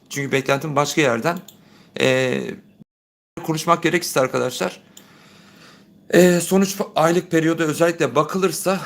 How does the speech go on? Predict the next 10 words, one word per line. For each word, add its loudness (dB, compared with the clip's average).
e, -2
Ege 0
depremleri 0
sonrası -4
ve -4
Akdeniz, -4
e, -4
tabanında 0
yaşanan -2
bu 0